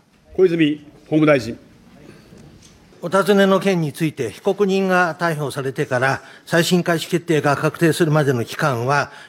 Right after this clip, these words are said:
Speaker 2: 約五十六年と七ヶ月であったと承知しております。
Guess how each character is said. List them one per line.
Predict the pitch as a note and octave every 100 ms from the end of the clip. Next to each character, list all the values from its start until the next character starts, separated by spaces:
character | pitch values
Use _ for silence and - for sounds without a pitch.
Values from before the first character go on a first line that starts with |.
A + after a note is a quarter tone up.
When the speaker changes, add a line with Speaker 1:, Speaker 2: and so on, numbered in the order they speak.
| -
Speaker 2:
約 | D3+ C#3+
五 | B2
十 | C#3 F3+ F3
六 | E3+ E3+
年 | E3 C#3 A#2+
と | - F#3 - - _
七 | C3 D3 D#3
ヶ | D#3+
月 | C3 -
で | G2+
あ | A#2+
っ |
た | - D#3
と | D#3 D#3
承 | -
知 | G2+ -
し |
て | -
お | -
り |
ま | F2 -
す。 | -